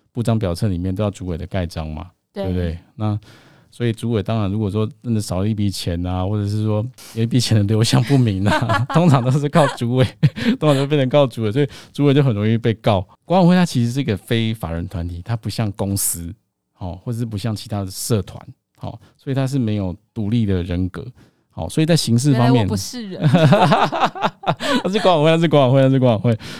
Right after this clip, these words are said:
Speaker 1: 哦，所以说在刑事方面，如果你要告窃占的话，不是用那个管委会的名义来告，哦，可能就变成主委的名义要来告。啊，如果你是用管委会的名义来告的话，其实它就是一个告发，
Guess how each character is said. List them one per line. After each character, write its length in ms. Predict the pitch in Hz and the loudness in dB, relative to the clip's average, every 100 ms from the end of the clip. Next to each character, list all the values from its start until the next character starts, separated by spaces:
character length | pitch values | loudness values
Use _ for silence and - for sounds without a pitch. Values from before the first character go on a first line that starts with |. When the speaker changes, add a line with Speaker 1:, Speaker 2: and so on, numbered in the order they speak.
| - | -2
Speaker 1:
哦， 120 | 131 | 2
所 160 | 127 196 | 4 4
以 60 | 190 | 6
说 180 | 185 - - | 4 0 -4
在 120 | - 196 | 2 4
刑 160 | - | 4
事 140 | 135 156 | 4 4
方 160 | 151 | 6
面， 140 | 151 113 | 6 6
如 80 | 143 | 4
果 100 | 135 | 4
你 120 | 104 | 2
要 80 | 120 | 2
告 200 | 135 113 | 2 0
窃 340 | - - 120 | -2 0 0
占 260 | 101 107 90 | 2 0 -2
的 100 | 107 | -6
话， 240 | - 104 - _ _ | -6 -4 -4 _ _
不 80 | |
是 200 | 113 - | -6 0
用 180 | 127 117 | 2 2
那 80 | 101 | 0
个 760 | 95 50 50 - - - - 165 | -2 -8 -10 -12 -14 -16 -18 -4
管 160 | 113 113 | 0 2
委 60 | |
会 80 | 120 | 2
的 100 | 101 | 0
名 180 | 85 92 | 0 0
义 60 | |
来 140 | 95 78 | -2 -2
告， 280 | - 80 - _ _ _ _ | -6 -8 -12 _ _ _ _
哦， 120 | 95 | -14
可 100 | 82 | -8
能 100 | 90 | -6
就 100 | 107 | -4
变 160 | 117 110 | -2 -2
成 80 | 95 | -2
主 140 | 101 | -4
委 100 | 98 | -4
的 100 | 82 | -4
名 160 | 80 82 | -6 -6
义 120 | 92 | -6
要 100 | 85 | -6
来 80 | 95 | -8
告。 120 | - 78 - _ _ _ | -10 -10 -12 _ _ _
啊， 120 | - | -4
如 80 | 131 | 0
果 100 | 147 | 2
你 80 | 110 | 2
是 80 | 117 | 2
用 100 | 135 | -2
管 200 | - 110 | 0 -2
委 60 | 113 | 2
会 80 | 113 | 0
的 60 | |
名 160 | 98 101 | 0 0
义 20 | |
来 140 | 98 | -2
告 160 | 87 104 | -2 -2
的 60 | 92 | -2
话， 120 | 95 | -4
其 60 | - | -4
实 80 | |
它 100 | 101 | -4
就 140 | 107 110 | -2 -2
是 140 | 104 | -4
一 20 | |
个 80 | 90 | -4
告 260 | 82 95 85 | -4 -4 -4
发， 320 | - - | -8 -12